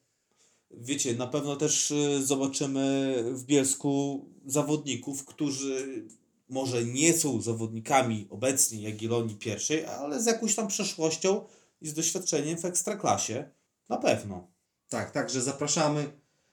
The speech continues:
Speaker 2: wszystkich siedemnasta czterdzieści pięć w środę. Trzy dni odpoczynku.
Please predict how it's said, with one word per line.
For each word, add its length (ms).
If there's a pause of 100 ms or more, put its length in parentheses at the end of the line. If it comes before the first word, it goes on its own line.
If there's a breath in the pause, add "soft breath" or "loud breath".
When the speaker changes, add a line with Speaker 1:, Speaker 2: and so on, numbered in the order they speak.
(220)
Speaker 2:
wszystkich 680
siedemnasta 640
czterdzieści 560
pięć 480 (200)
w 100
środę. 500 (1080)
Trzy 260
dni 460 (180)
odpoczynku. 880